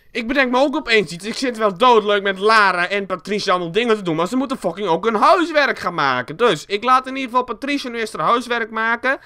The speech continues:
En die borden die moeten ze ook echt leren opruimen hoor. Godsamme. Nou ja, we wachten ook ondertussen maar even totdat Liberty klaar is met haar werk. Want dan krijgt ze als het goed is promotie. Maar sowieso een heleboel geld. En dan kunnen wij beginnen met het ruimteschip en een beetje achtertuin.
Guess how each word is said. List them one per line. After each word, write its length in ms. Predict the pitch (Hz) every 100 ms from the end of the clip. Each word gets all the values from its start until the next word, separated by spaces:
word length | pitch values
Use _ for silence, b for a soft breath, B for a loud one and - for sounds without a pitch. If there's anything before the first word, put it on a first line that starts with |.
| B
En 400 | - 208 208 180
die 120 | 170 160
borden 320 | 175 214 196
die 80 | 180
moeten 220 | 175 160
ze 120 | -
ook 180 | 185 190 -
echt 320 | 233 - -
leren 400 | 185 190 175 151 -
opruimen 560 | 196 190 117 104 101 110
hoor. 140 | 160
Godsamme. 800 | 170 - 190 - 127 131 147 147 B B
Nou 140 | 147
ja, 140 | 135 147
we 60 |
wachten 320 | 202 233 -
ook 140 | 254 262
ondertussen 480 | 254 240 240 233 233
maar 120 | 226
even 220 | 233 220
totdat 320 | 220 220 202
Liberty 340 | 208 226 202 202
klaar 260 | 214 208
is 80 | 196
met 140 | 185
haar 160 | 180 147
werk. 340 | 160 185 233 220
Want 220 | 180 175
dan 200 | 180 180
krijgt 240 | 175 160
ze 60 | 165
als 100 | 151
het 80 | -
goed 140 | 175
is 180 | 160 -
promotie. 600 | 151 151 160 151 - 127
Maar 140 | 123
sowieso 340 | - 156 143 139
een 60 |
heleboel 320 | 139 135 127 123
geld. 440 | - 147 147 139
En 100 | 135
dan 100 | 127
kunnen 260 | 147 131 123
wij 300 | 143 135 - B
beginnen 340 | 135 - 165
met 80 | 156
het 140 | 143 131
ruimteschip 540 | 143 165 151 - 139
en 80 | 139
een 80 | 131
beetje 280 | 135 127
achtertuin. 680 | 147 196 - - 123 117 135